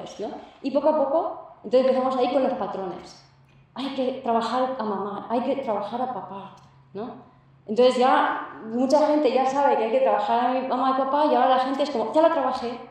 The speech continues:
hice una constelación". <laughs> Ya está, no hace falta trabajar más a mamá y a papá. Y es así, ¿eh?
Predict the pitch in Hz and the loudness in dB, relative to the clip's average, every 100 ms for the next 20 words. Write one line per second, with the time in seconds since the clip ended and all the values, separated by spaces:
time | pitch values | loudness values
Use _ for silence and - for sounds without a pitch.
0 | - _ 302 302 285 277 233 - 208 208 | -20 _ -4 0 0 0 -2 -4 -8 -8
1 | 208 - - 143 185 240 233 - 320 - | -10 -12 -10 -6 -6 -4 -6 -2 -4 -4
2 | 202 - 277 302 - 311 208 - 190 - | -8 -8 0 0 2 0 0 -4 -8 -10
3 | - 240 240 - 359 - 240 277 269 285 | -4 -4 -2 2 4 4 2 0 2 2
4 | 370 269 233 208 208 208 196 190 196 180 | 2 2 0 -2 -2 -4 -6 -8 -10 -8
5 | 180 175 175 180 180 - 208 233 233 - | -6 -6 -6 -8 -10 -8 -6 -4 -4 -4
6 | 294 - - - | -4 -4 -8 -14